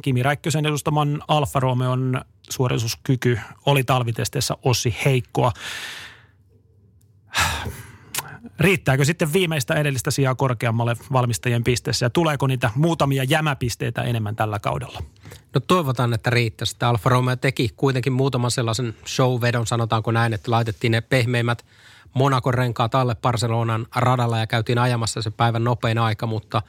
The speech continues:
Speaker 2: totuus on kuitenkin se, että Alfa Romeon auto ei ole ihan riittävän nopea tällä hetkellä ja muistetaan, että se organisaatio myös siellä taustalla ei ole tänä fyks-sirkuksen suurempia. Et nyt on ne suuret haasteet. Pystytäänkö autoa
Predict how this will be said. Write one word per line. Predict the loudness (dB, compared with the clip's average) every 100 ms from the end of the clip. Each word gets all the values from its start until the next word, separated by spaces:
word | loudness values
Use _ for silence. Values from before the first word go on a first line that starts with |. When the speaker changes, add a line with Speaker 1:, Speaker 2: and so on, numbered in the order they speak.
| -10 -20 -2
Speaker 2:
totuus | 0 2 2
on | 0
kuitenkin | 0 0 0 -2 -2
se, | 0 0
että | 0 -2
Alfa | 0 0
Romeon | 0 0 0
auto | 0 0 0
ei | 0 0
ole | -2 -8 _ _
ihan | 0 0 0 -8 -20 -8 -2
riittävän | 0 0 0 -2 0
nopea | 0 -2 -2 0
tällä | 0 0 -2
hetkellä | -4 -6 -6 -4
ja | -2 0 -2 -4 -2
muistetaan, | 0 0 2 2 2
että | 2
se |
organisaatio | 2 2 0 0 0 0 0
myös | 0 -2
siellä | -4
taustalla | 0 0 2 0 0 0
ei | 0
ole | -2 -4 _ -20 -20 -20 -2
tänä | 2 2
fyks-sirkuksen | 2 -2 0 0 0 -2 0
suurempia. | 2 2 0 -2 -2
Et | 0
nyt | 0 0
on | 0
ne |
suuret | 2 0 0 0
haasteet. | 0 -2 -4 -2
Pystytäänkö | -2 0 0 0 2
autoa | 0 0 -2 -2